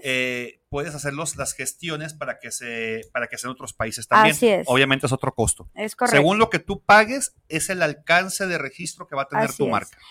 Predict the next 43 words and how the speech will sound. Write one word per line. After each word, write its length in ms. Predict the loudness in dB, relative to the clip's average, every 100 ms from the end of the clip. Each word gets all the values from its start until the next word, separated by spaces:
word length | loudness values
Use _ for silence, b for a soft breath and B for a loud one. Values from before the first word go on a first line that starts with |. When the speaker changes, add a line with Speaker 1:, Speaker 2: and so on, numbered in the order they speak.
| -6
Speaker 2:
Entonces, 380 | -2 2 2 4
por 160 | 2
consiguiente, 560 | 2 -2 2 4 4 0
si 120 | -4
tu 160 | -4 -2
negocio, 600 | 0 2 4 4 4 -4 -6 _
tu 140 | -2
marca 380 | 4 4 4 2
en 100 | -2
general, 640 | 0 0 2 4 2 0 -12 _ _
dedíquese 640 | -8 -6 -4 -2 -2 0 0
a 20 |
lo 140 | 0
que 100 | -2
se 100 | 2
dedique, 460 | 6 6 6 4 2 B B B B -4
si 140 | 2
es 160 | 4 4
local, 440 | 4 8 8 8
bueno, 380 | 4 2 0 -2
no 140 | 2
afectas 960 | 2 2 -2 -2 2 2 2 -4 -20 _ _
que 100 | -8
esté 640 | -6 0 2 2 0 -2 -4
en 280 | -6 -4 -4
China 420 | -2 0 2 0
el 80 | 0
mismo 320 | -6 -2 0
nombre 360 | 4 4 6 4
o 100 | 4
el 80 | 0
mismo 360 | -4 -2 4
logo. 320 | 6 6 4 0 b b b b b b b _ _ _ 2
Pero 180 | 4 6
en 80 | 4
el 60 |
Speaker 1:
No, 60 | 2
Speaker 2:
caso 240 | 2 6 6
de 100 | 8
la 80 |
Speaker 1:
pero 120 | 6 4
si 20 |
Speaker 2:
Virgen 180 | 2